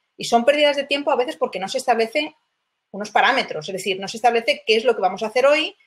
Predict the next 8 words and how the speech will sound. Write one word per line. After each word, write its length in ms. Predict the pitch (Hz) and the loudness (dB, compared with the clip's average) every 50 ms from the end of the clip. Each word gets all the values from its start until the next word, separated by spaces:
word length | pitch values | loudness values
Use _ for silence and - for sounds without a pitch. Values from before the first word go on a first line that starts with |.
| _ _ _ - | _ _ _ -10
en 100 | 190 196 | -8 -8
esta 200 | 196 - 220 214 | -4 -2 0 0
reunión, 460 | 220 226 233 247 269 294 320 320 - | 0 0 0 0 -2 -2 -2 -4 -4
para 200 | - 202 160 160 - | -4 -4 -4 -4 -4
qué 80 | 208 | -4
sirve 560 | 208 - - 277 285 285 269 294 302 339 392 - _ _ _ _ _ _ - | -4 -2 -2 -2 -2 0 0 0 0 0 -4 -8 _ _ _ _ _ _ -4
y, 560 | 220 220 214 202 202 190 190 185 190 - - | -2 -2 0 0 -2 -4 -4 -6 -8 -10 -10
y 260 | - 208 190 190 - | -8 -6 -6 -6 -8